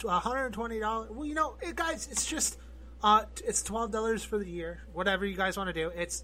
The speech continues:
one dollar a month. You get a shout out on my podcast, both this one and my upcoming other podcast called the Dice Virgin Podcast. There,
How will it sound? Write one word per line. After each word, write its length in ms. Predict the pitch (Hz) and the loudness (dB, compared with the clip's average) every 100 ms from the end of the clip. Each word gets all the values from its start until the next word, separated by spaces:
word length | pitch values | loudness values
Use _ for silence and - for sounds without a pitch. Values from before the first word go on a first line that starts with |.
| - | -10
one 420 | 147 185 233 233 196 - - | -4 4 4 2 -6 -10 -6
dollar 480 | - 175 185 185 180 - | 6 8 8 6 0 -4
a 80 | 151 | -8
month. 440 | 170 151 127 - - - - - - | -4 -6 -6 -14 -16 -16 -16 -14 -10
You 80 | |
get 240 | 165 170 170 | 0 0 0
a 200 | 156 143 | -4 -4
shout 500 | - - - 214 214 | -2 -2 0 2 2
out 220 | 160 - - - | 0 -8 -14 -6
on 300 | 190 196 196 - 160 | 0 2 2 -4 -6
my 300 | 165 160 160 | -6 -4 -6
podcast, 840 | - 170 165 - - - - - - - - - - | -2 -2 -2 -10 -12 -10 -10 -10 -14 -16 -16 -16 0
both 360 | 240 254 214 - | 6 6 4 -2
this 420 | 165 175 277 - | -8 -2 0 0
one 240 | 262 262 247 - | -2 -6 -8 -6
and 380 | 254 277 240 240 - - - - - | 4 6 4 0 -12 -16 -16 -16 -8
my 160 | 180 180 - | -4 -2 0
upcoming 840 | 175 - - - 208 190 185 175 - - | 0 -2 -14 -4 0 0 0 -4 -8 0
other 300 | 202 208 196 | 2 2 0
podcast 800 | - - 185 - - 175 156 - - - | -4 2 2 0 -4 -4 -2 -6 -10 -10
called 380 | - 170 156 - - | -6 -4 -6 -8 -6
the 100 | 160 | -6
Dice 400 | 139 170 170 - | -2 0 0 -2
Virgin 440 | - 160 156 160 131 | 0 2 2 -2 -2
Podcast. 720 | - 208 196 170 - - - - - - - - - - | 6 6 6 2 -8 -8 -12 -12 -14 -16 -16 -16 -16 -2
There, 440 | 175 254 185 147 | 8 10 8 4